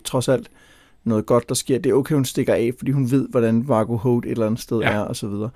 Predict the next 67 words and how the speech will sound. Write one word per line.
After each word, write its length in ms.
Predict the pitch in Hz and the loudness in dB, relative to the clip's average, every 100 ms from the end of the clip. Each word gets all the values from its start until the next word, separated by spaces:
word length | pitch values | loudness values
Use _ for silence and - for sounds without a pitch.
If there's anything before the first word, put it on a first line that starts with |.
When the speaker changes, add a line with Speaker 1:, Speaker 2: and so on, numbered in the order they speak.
| - - - - | -14 -20 -20 -8
Speaker 1:
Men, 400 | 135 131 123 113 - | 0 4 4 2 -2
men 200 | 135 120 | 0 0
Speaker 2:
Og 40 | |
Speaker 1:
så 40 | 147 | 2
Speaker 2:
det 80 | - | 2
Speaker 1:
tænker 160 | 175 | 2
man 100 | 170 | 4
over, 120 | 156 | 4
hvor 100 | 135 | 2
gammel 300 | 127 120 139 147 | 2 2 2 2
hun 120 | 127 | 0
er, 220 | 117 180 | 0 -2
ikke? 160 | 175 - _ - | -6 -8 _ 2
Speaker 2:
Jo, 240 | 170 175 - _ - _ _ - | 4 4 0 _ -20 _ _ 2
og 80 | 151 | 6
det 60 | |
er 20 | |
jo 20 | 160 | 6
heller 100 | 196 | 6
ikke 120 | - | 2
fordi, 280 | 185 208 185 | 2 2 2
at, 140 | 175 - - | -2 -8 0
at 140 | 151 | 4
jeg 160 | 147 131 | 6 6
vil, 200 | 131 135 - - | 4 2 -4 -2
jeg 120 | 156 | 0
vil 80 | 127 | 2
sige, 260 | - - 123 | 0 0 2
nej, 240 | 139 170 | 4 4
det 120 | 151 | 2
er 60 | 156 | 2
ikke 160 | 160 170 | 4 2
okay, 380 | - 156 160 | 2 2 0
fordi 300 | - 135 139 - | 0 -6 -6 -4
det, 260 | 151 151 - | -4 -2 -4
det, 120 | 151 143 - - | -4 -6 -8 0
det 140 | 156 | 4
er 100 | 156 | 4
en 80 | 165 | 2
så 160 | - 147 | 0 -2
hård 300 | - 151 131 | -2 0 2
verden, 280 | 127 147 | 2 2
hun 140 | 151 131 | 2 0
er, 40 | - - | -2 -2
hun 120 | 147 | -2
er 40 | 131 | 0
blevet 220 | 131 127 | 0 -2
kastet 340 | 135 123 147 | -2 -4 -4
ud 140 | 165 160 | -4 -6
i, 140 | - - - - - | -8 -14 -20 -20 -2
at 100 | 135 | 2
hun 120 | 135 143 | 4 4
måske 280 | 131 - | 2 0
ikke 160 | 160 135 | -2 0
rigtig 240 | 151 156 | 0 0
har 100 | 139 | 2
noget 200 | 139 127 | 2 2
valg, 160 | 127 131 | 2 0
og 80 | 135 | 0
i 20 | |
hvert 160 | 139 143 | 0 0
fald 120 | 147 | 0
har 160 | 139 | 2
hun, 180 | 127 139 | 0 0
er 100 | 139 | 0
hun, 200 | 123 131 - - - - - _ 180 | 0 0 -4 -20 -20 -20 -20 _ -8
øhm, 840 | 117 110 107 104 110 - - | -4 -2 -2 -4 -8 -12 -16